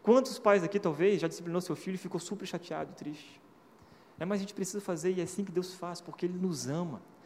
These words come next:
Nos ama a ponto de disciplinar a gente. E por isso que a gente faz exatamente a mesma coisa com os nossos filhos. Em Hebreus, capítulo doze, versículo onze, diz,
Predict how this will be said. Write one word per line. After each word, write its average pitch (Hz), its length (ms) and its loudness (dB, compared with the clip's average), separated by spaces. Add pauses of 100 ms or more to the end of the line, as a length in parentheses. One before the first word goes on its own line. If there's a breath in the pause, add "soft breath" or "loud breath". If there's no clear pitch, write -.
(240 loud breath)
Nos 160 180 4
ama 190 140 8
a - 20 6
ponto 185 260 0
de 165 280 -6
disciplinar 175 800 -4
a 151 60 -4
gente. 120 640 -8 (280 loud breath)
E 160 40 -6
por 185 140 4
isso 214 100 4
que - 60 0
a 220 40 4
gente 208 140 0
faz 190 240 2
exatamente 185 560 2 (200)
a 180 100 2
mesma 208 240 4
coisa 208 220 2
com 208 80 -8
os 196 40 -6
nossos 196 240 -6
filhos. 233 520 -6 (280 loud breath)
Em 170 80 4
Hebreus, 190 680 12 (580)
capítulo 185 540 2
doze, 170 360 12
versículo 160 380 0
onze, 180 300 2
diz, 185 440 0